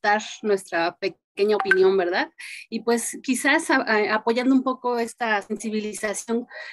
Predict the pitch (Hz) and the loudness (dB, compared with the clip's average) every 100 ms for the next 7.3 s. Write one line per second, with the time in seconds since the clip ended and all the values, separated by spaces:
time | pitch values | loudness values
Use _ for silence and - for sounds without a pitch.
0 | - - 277 302 254 254 262 269 233 220 | -18 2 6 6 6 4 4 4 2 2
1 | 208 202 196 - 240 226 233 - 233 233 | -2 -4 -4 -2 0 0 -2 -6 -2 0
2 | 247 190 190 233 226 220 226 190 175 170 | 2 0 -2 -2 -2 -2 -4 -4 -4 -6
3 | - 208 214 220 240 233 - 214 214 - | -2 2 4 4 2 -2 -4 -4 -4 -10
4 | - - - 196 190 190 - - 220 - | -16 -10 0 2 4 2 0 -6 -6 -4
5 | - 233 226 240 208 - 185 - 214 214 | 0 0 2 0 -2 -4 -10 -4 0 0
6 | 214 - - - - 220 202 190 202 214 | 0 -6 -18 -20 -2 2 4 4 2 2
7 | 214 220 208 | 2 -2 -10